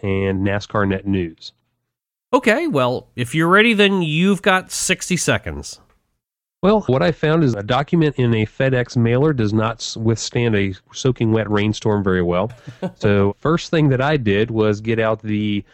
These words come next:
Speaker 1: cake dryer and an elevated wire mesh support,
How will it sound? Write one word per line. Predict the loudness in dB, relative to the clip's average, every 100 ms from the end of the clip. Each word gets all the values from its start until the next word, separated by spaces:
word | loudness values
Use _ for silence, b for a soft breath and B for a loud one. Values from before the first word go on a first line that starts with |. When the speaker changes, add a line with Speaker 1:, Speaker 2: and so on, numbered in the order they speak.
| b b -8
Speaker 1:
cake | -4 -4
dryer | -2 0 0 -2
and | -4
an | -4 -4
elevated | -2 0 0 0 0 -2 -6 _ -8
wire | -2 0 2 2
mesh | 2 0 -2 -6 -12 -12
support, | -10 -4 0 0 0